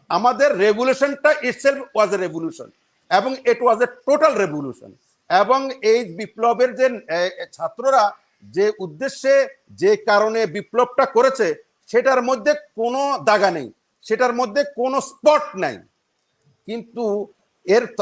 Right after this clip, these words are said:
এরপরে তারা যে আমাদেরকে দায়িত্বটা দিছে, আমাদের যে, এ, বয়স্ক লোকদেরকে যে দায়িত্ব দিছে চালিয়ে যাওয়ার জন্য, ওনারা, আমার মনে হচ্ছে যেন ওনারা ভুল করছেন। কারণ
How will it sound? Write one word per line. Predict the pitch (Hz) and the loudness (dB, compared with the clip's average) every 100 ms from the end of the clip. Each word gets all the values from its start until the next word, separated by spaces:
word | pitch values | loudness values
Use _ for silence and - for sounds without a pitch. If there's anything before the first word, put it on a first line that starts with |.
| - | 2
এরপরে | 208 - - 220 269 | 2 2 2 4 4
তারা | 262 196 214 247 | 2 2 4 4
যে | 233 | 2
আমাদেরকে | 254 180 208 226 254 269 233 | 0 0 -2 0 -2 -2 0
দায়িত্বটা | 180 190 185 220 277 | 2 2 0 0 0
দিছে, | 262 202 - 117 90 _ _ _ | 0 -4 -6 -8 -10 _ _ _
আমাদের | 131 170 208 226 247 254 190 | -6 -2 0 2 2 2 2
যে, | 240 247 240 226 _ _ | 2 4 2 -4 _ _
এ, | - 175 151 | -8 -6 -2
বয়স্ক | 165 202 220 - 247 254 254 - _ | 2 2 0 0 2 4 4 0 _
লোকদেরকে | 139 208 170 - - 254 | 0 0 2 -2 0 -2
যে | 240 | 0
দায়িত্ব | 196 202 269 | 2 0 -2
দিছে | 285 254 180 196 190 - _ _ | -6 -4 0 0 0 -8 _ _
চালিয়ে | 220 254 262 | 2 2 4
যাওয়ার | 240 226 185 | 4 4 2
জন্য, | 190 165 131 _ _ _ 160 | -2 -4 -8 _ _ _ -6
ওনারা, | 196 233 214 202 196 - _ - | 0 4 4 2 -2 -14 _ -4
আমার | 175 226 285 | 0 2 2
মনে | 226 220 | 2 2
হচ্ছে | 220 214 226 | 2 0 0
যেন | 202 | 0
ওনারা | 190 185 185 | 0 2 0
ভুল | 131 165 | 0 -8
করছেন। | 175 156 - 117 98 _ _ - | -8 -10 -12 -16 -16 _ _ -4
কারণ | 175 214 | 2 2